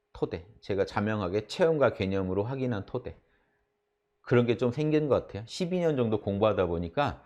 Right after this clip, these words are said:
그런 게 제가 좀 이제 쌓여가지고, 많은 실수하고 실패하는 중에도 자명한 거 하나씩은 얻잖아요. 실패할 때, 여러분, 실패할 때 헛고생만 하는 게 아니에요. 위기가 기회라고. 여러분, 실패하실 때 이렇게 얘기해야 돼. "아, 하나 자명해졌네.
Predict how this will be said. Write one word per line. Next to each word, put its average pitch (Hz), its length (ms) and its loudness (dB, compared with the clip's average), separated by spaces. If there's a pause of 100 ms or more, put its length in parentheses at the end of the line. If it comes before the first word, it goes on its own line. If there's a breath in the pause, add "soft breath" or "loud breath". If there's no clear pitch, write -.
(280 soft breath)
그런 131 280 4
게 123 100 4
제가 107 320 4
좀 95 200 -2
이제 90 140 -2
쌓여가지고, 120 840 0 (360 soft breath)
많은 180 340 2
실수하고 180 640 4
실패하는 185 560 2
중에도 131 340 2
자명한 156 480 2
거 143 60 4
하나씩은 151 480 0
얻잖아요. 87 600 -2 (380 soft breath)
실패할 233 580 4
때, 196 80 8
여러분, 147 340 6
실패할 214 520 4
때 165 80 6
헛고생만 196 640 4
하는 175 220 2
게 170 80 6
아니에요. 123 400 4
위기가 123 500 4
기회라고. 123 640 4 (540 loud breath)
여러분, 151 260 4
실패하실 233 680 4
때 160 80 6
이렇게 180 300 4
얘기해야 147 320 6
돼. - 100 2
"아, 139 340 4 (840)
하나 175 300 2
자명해졌네. 110 840 2